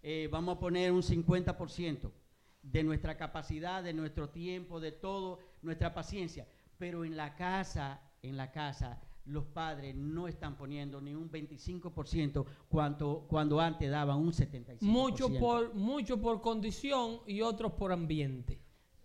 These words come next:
Speaker 1: Eh, la condición del padre, eh, no importa, ¿a qué condición te refieres?
Speaker 2: Bueno, hay padres que están en condiciones a las que no fueron llevados ellos, porque también tenemos que ser justos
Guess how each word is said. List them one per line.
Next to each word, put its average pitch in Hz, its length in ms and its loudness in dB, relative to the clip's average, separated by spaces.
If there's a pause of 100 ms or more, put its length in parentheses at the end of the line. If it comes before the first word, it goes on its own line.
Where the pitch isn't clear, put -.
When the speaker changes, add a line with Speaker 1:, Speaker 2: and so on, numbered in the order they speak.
Speaker 1:
Eh, 180 480 4
la 180 240 0
condición 180 580 -2
del 185 160 -8
padre, 170 640 -6 (260)
eh, 170 140 -18
no 170 160 -6
importa, 196 480 -10
¿a 226 140 -6
qué 220 240 -4
condición 165 520 -2
te 147 80 -2
refieres? 127 460 -2
Speaker 2:
Bueno, 190 320 2
hay 220 80 2
padres 214 640 10
que 214 100 4
están 214 300 4
en 220 100 0
condiciones 202 800 -4
a 180 160 2
las 185 160 4
que 185 140 0
no 185 120 -2
fueron 196 300 -2
llevados 170 540 4
ellos, 165 460 4
porque 147 200 -6
también 160 360 -4
tenemos 190 340 -4
que 208 100 0
ser 208 240 2
justos 208 440 -4